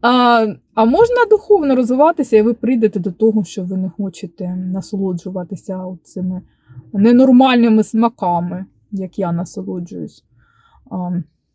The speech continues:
сумбурно, але все відверто.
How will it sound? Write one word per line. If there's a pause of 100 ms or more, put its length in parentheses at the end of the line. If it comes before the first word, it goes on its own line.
(1200)
сумбурно, (460)
але
все
відверто.